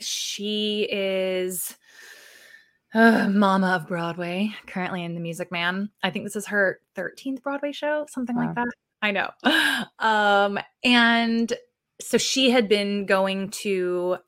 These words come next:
Speaker 1: a facilitator there for a long time. And when I was expressing wanting to find, uh, somebody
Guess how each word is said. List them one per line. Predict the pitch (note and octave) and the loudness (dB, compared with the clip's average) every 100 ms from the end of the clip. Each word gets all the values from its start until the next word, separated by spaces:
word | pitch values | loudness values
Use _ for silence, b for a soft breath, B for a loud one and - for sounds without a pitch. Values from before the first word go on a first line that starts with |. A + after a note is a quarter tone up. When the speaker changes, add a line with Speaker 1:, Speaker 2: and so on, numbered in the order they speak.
| - | -2
Speaker 1:
a | F#3 | -2
facilitator | E3+ - F#3+ G3+ F#3+ F#3+ F#3 | -2 -8 -4 0 -2 0 -2
there | F3+ E3+ | 0 0
for | E3 F#3+ | 0 0
a | |
long | F3+ F3 F#3 | 2 0 -2
time. | F#3 F3+ G3 G3 | 0 0 2 -2
And | F3+ | -4
when | F3+ E3+ | -2 0
I | E3+ | 0
was | F#3+ | -2
expressing | G3 - F#3 - F#3+ | -4 -4 -6 -4 -4
wanting | F#3 F#3 F#3 | -2 -4 -6
to | |
find, | F#3 F#3+ F3+ F3+ | -6 -4 -4 -4
uh, | - F3+ E3+ - | 0 0 0 -4
somebody | - F#3+ F3+ F3 - | -6 -4 -4 -4 -10